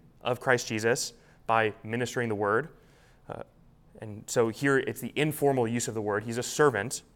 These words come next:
a minister of God. And how he is a faithful minister or a good minister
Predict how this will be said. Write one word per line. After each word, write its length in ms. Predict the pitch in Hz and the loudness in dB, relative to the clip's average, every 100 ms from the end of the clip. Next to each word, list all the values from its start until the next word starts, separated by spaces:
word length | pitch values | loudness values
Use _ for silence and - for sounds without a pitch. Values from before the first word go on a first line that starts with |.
| - | -12
a 80 | - | -6
minister 400 | 117 139 - 127 | 2 4 6 4
of 80 | 107 | 4
God. 340 | 101 92 98 - - - - - _ _ _ - _ _ _ - - | 4 4 0 -6 -20 -20 -20 -20 _ _ _ -20 _ _ _ -12 0
And 260 | 135 131 - - - - _ - | 0 0 -6 -14 -18 -20 _ -12
how 340 | - 139 175 | 2 6 6
he 220 | - 170 | 4 4
is 140 | 147 127 | 4 4
a 80 | 127 | 0
faithful 480 | - - 143 139 123 | 0 4 4 4 -2
minister 340 | 127 139 120 | 0 0 0
or 140 | 107 107 | 0 0
a 60 | |
good 380 | 110 123 135 123 - | 0 2 2 0 -6
minister 580 | 110 107 101 95 95 | -4 -2 -2 -2 -4